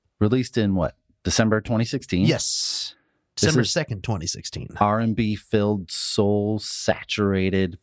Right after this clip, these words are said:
Speaker 1: funky ass record.
Speaker 2: It has so many influences from seventies funk, uh, from, uh, I mean, uh, George Clinton and Funkadelic i-,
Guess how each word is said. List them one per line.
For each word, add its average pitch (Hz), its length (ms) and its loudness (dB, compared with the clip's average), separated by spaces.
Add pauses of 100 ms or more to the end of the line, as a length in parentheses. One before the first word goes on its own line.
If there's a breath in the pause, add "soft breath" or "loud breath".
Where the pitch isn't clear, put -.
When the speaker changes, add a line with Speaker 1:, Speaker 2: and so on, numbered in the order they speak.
(100)
Speaker 1:
funky 98 420 -2 (120)
ass 82 520 -2 (200)
record. 87 580 -2
Speaker 2:
It 131 220 0
has 123 400 4
so 160 800 2
many 151 360 2
influences 98 720 0
from 80 540 -2
seventies 123 520 2
funk, 156 600 -2 (640 soft breath)
uh, 90 540 0
from, 101 720 -2
uh, 85 360 -8
I 107 40 0
mean, 107 300 2
uh, 98 220 -2
George 135 340 0
Clinton 131 220 -2
and 110 160 0
Funkadelic 110 640 -2 (340)
i-, 95 160 -6